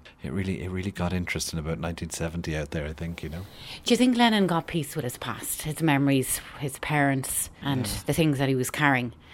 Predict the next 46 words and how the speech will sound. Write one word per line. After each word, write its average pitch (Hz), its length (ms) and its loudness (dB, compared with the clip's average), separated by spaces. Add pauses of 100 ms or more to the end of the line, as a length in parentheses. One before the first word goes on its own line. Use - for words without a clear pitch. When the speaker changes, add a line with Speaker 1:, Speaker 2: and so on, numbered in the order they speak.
(300)
Speaker 2:
Because 170 360 4
it, 156 180 0
whether 175 160 8
you're 156 140 8
a 151 40 2
fan 170 220 6
of 160 100 4
the 160 80 2
music 156 360 4
or 147 60 4
not, 135 240 4
that 156 260 6
type 175 300 4
of - 200 -10
pain 151 420 4
really 147 200 4
comes 143 320 2
out 123 340 0
through 170 220 4
his 156 160 0
music, 139 300 0
doesn't 160 260 -4
it? 143 140 -6 (220)
Speaker 1:
Yeah, 202 500 10
and 165 120 8
it's 175 160 6
weird, 185 200 8
actually, 156 280 4
the, 117 200 10
the, 110 200 8
the 110 140 2
very, 113 400 6 (160)
the - 80 -14
kind 113 160 4
of 92 80 6
last 90 480 4
record, 80 420 2
the 76 60 -6
Double 80 240 -2
Fantasy 80 760 -2
thing, 85 320 -2
is 80 120 0
kind 151 220 0
of 143 80 -4
his 113 120 2
most 98 320 2